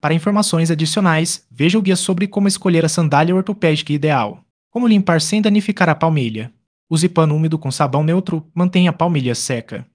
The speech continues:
A sandália infantil ortopédica com suporte de arco flexível, palmilha anatômica respirável e fecho seguro para desenvolvimento saudável dos pés permanece ventilada.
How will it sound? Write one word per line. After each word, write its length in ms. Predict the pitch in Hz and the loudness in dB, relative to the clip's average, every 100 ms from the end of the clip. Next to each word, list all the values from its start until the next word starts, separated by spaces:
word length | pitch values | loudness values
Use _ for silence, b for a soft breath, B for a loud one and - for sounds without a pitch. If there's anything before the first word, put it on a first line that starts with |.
| _ _ - | _ _ -8
A 60 | |
sandália 440 | 127 127 131 143 147 | -4 0 2 2 0
infantil 480 | 175 185 175 - 202 | 0 0 -2 0 0
ortopédica 640 | 175 180 180 180 - 175 | 0 -2 2 2 0 -6
com 140 | 139 | -4
suporte 460 | - 185 185 185 156 | -2 -4 0 0 0
de 140 | 131 | 0
arco 260 | 139 160 190 | 0 -2 -6
flexível, 580 | - 196 196 - 160 160 | -2 -2 -2 -4 -2 0
palmilha 420 | 185 151 135 143 | 2 2 0 0
anatômica 500 | 165 175 147 160 165 | 0 0 -2 0 0
respirável 680 | 170 196 208 175 165 156 160 | 0 0 0 2 2 0 -4
e 80 | 156 | -6
fecho 340 | - 180 170 | -2 0 0
seguro 380 | - 139 139 185 | -2 -2 0 0
para 180 | 196 190 | 0 0
desenvolvimento 760 | 202 208 202 190 165 143 139 | 2 2 2 2 2 2 -2
saudável 520 | 135 175 170 147 147 147 | -2 0 2 0 0 -2
dos 180 | 139 | -2
pés 260 | - 180 190 | -2 0 0
permanece 520 | 208 202 170 175 190 | 2 2 4 2 2
ventilada. 760 | 185 190 - 139 120 104 78 | 2 2 0 -2 -2 -4 -12